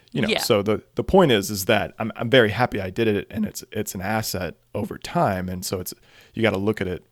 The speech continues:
Speaker 1: kind of overall. But I definitely know, for example, like, Jack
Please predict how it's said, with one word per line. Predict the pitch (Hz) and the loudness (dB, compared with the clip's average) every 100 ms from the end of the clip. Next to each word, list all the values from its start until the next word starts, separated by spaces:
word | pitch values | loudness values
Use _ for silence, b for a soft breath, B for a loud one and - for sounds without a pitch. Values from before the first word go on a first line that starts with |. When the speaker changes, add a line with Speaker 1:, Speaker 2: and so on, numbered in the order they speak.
| _ _ - | _ _ -12
Speaker 1:
kind | - 98 | -6 -4
of | |
overall. | 87 107 98 87 104 110 87 85 B B B B | 0 0 0 4 6 6 4 -4 B B B B
But | 107 | 0
I | |
definitely | 101 120 - 101 98 95 | 2 2 2 -2 -4 -4
know, | 98 107 104 101 95 95 - | 0 4 4 4 0 -6 -10
for | - | -8
example, | 95 98 98 98 | -6 -4 -4 -2
like, | 92 92 | -4 -6
Jack | - 98 95 - - | -4 -4 -4 -8 -20